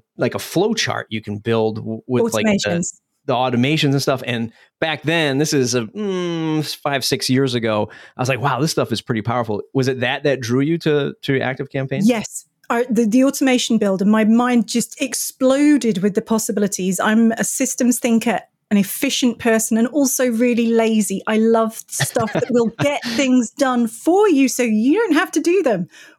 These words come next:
Speaker 2: Why would we not let the machines do that? And Active Campaign is effectively the most epic machine that you can instruct to be a clone of you in this highly effective,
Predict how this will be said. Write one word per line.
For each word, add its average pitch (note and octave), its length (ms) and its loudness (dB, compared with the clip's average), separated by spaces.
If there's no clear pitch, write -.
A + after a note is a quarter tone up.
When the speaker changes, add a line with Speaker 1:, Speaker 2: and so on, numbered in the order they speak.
Speaker 2:
Why G#3+ 340 2
would D4+ 120 2
we D4 100 4
not C#4+ 320 4
let C4 160 -2
the C4+ 40 4
machines C#4 460 2
do A3+ 140 0
that? F#3+ 240 -2
And G#3+ 160 -2
Active B3+ 320 -4
Campaign A3 520 0
is B3 160 0
effectively G3+ 640 -2
the C#4 320 4
most C#4 400 2
epic A#3+ 480 -2
machine A3 420 2
that F#3+ 140 -2
you G#3+ 120 2
can G#3 140 -4
instruct - 720 0
to A#3 120 0
be B3 220 2
a A3+ 140 2
clone A#3+ 580 2
of G3+ 160 0
you G#3 280 2
in F3+ 140 2
this F#3+ 120 2
highly C4 600 0
effective, - 560 -2